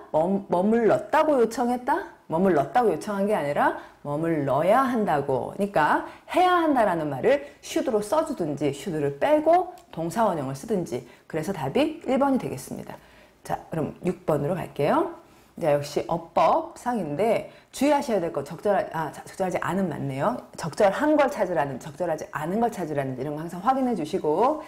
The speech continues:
자, creating이라고 동사에 아이엔지를 붙였습니다. 동사에 <clears throat> 이제 여러분 분명히 하셔야 될 건 동사에 아이엔지를 붙인 것은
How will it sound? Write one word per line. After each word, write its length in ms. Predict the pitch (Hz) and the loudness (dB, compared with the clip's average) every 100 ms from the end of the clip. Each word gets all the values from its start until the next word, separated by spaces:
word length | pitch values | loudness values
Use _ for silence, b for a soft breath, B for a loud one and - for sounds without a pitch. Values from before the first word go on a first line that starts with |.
| B B B B | B B B B
자, 180 | - 185 | -2 -2
creating이라고 1300 | - 311 302 - 202 180 233 269 214 156 151 151 190 | 0 0 2 4 6 6 4 4 4 2 0 2 0
동사에 480 | 156 151 156 165 - | -2 -6 -4 -4 -2
아이엔지를 520 | 143 180 202 180 151 | -2 2 4 2 -2
붙였습니다. 680 | - - - - 127 123 131 B B B B | -6 -8 -8 -6 -6 -6 -8 B B B B
동사에 840 | - 208 226 294 247 180 180 - - | 2 4 6 6 4 4 2 0 0
<clears throat> 480 | - - - - - _ _ _ _ - - _ - | 2 2 0 -6 -20 _ _ _ _ -20 -20 _ -10
이제 120 | 185 | -4
여러분 220 | 160 180 180 | -2 -2 0
분명히 280 | 196 226 | 0 2
하셔야 280 | 247 233 226 | 0 0 0
될 160 | 175 165 | 0 0
건 220 | 240 294 | 0 0
동사에 400 | 190 185 233 240 | -2 -2 0 0
아이엔지를 560 | 143 160 226 247 214 202 | 0 0 2 2 0 -2
붙인 260 | - 185 | -4 -4
것은 520 | 151 139 269 233 131 | -4 -2 0 0 -2